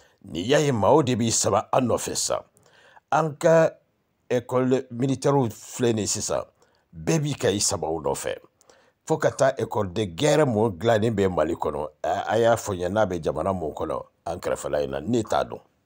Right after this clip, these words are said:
ne kɔni m'a mɛn. Ɛ, k'o don bɛɛ niveau mun na sisan, bɛɛ b'a dɔn, bɛɛ b'a fɛ k'i ka officier bila ka na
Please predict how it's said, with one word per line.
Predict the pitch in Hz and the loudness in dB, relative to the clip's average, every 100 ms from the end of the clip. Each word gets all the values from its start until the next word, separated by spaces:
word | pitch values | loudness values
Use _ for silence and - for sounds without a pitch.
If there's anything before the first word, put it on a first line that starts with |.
| - | -6
ne | |
kɔni | 92 90 80 | -6 -4 -6
m'a | 76 65 | -6 -6
mɛn. | 58 - _ _ _ _ _ _ _ _ - | -10 -14 _ _ _ _ _ _ _ _ -6
Ɛ, | - - | -4 -4
k'o | - 120 170 | 0 2 4
don | 156 135 | 4 2
bɛɛ | 104 104 87 151 | 0 -8 0 2
niveau | 156 156 147 | 4 4 4
mun | 135 113 | 4 2
na | 104 | 0
sisan, | - 120 120 | 0 0 -2
bɛɛ | 80 - 117 117 | -2 0 0 2
b'a | 110 110 | 2 2
dɔn, | 85 82 67 | 2 -2 0
bɛɛ | 180 175 | 4 6
b'a | 151 | 4
fɛ | - 104 | 0 -6
k'i | - 69 | -8 -4
ka | 92 | -2
officier | 92 98 101 92 | -2 -4 -6 -6
bila | 73 78 | -6 -8
ka | - | -6
na | 67 69 | -6 -6